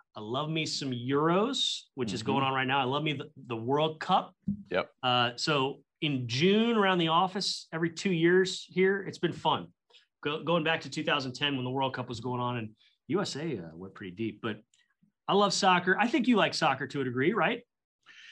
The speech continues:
Speaker 2: You know, it's interesting. When I was first in, in coaching, my best player, one of my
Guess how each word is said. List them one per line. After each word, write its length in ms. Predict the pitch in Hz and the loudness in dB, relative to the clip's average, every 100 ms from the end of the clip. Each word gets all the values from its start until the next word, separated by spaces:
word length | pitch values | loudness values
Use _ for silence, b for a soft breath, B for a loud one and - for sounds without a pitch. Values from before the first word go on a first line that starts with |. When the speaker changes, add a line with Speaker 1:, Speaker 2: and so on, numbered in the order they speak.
| B B | B B
Speaker 2:
You 80 | - | 4
know, 140 | 151 151 | 8 8
it's 160 | 143 | 10
interesting. 600 | 165 - - - 120 110 - | 6 6 -4 0 2 2 0
When 480 | 123 120 120 110 - _ _ _ _ _ _ _ _ - | 0 2 2 0 -4 _ _ _ _ _ _ _ _ 2
I 640 | 117 135 160 160 160 156 - | 6 8 8 8 6 6 0
was 220 | 123 117 | -2 -4
first 580 | - 139 139 - - _ | 2 6 6 4 -14 _
in, 380 | 117 113 104 92 | -2 -2 -2 -4
in 140 | 113 104 | -4 -4
coaching, 600 | - 131 131 - 90 80 _ B B B - - _ _ _ _ - | 2 2 2 -6 -8 -10 _ B B B -8 -8 _ _ _ _ 0
my 600 | 127 131 135 135 127 113 - _ - | 8 10 10 8 6 2 -4 _ -18
best 540 | 95 151 160 156 - | 2 6 6 4 -2
player, 580 | 147 135 135 135 131 113 _ _ _ | 4 6 8 6 4 -2 _ _ _
one 120 | 120 127 | -2 0
of 60 | |
my 420 | 123 117 110 110 | 2 2 0 -2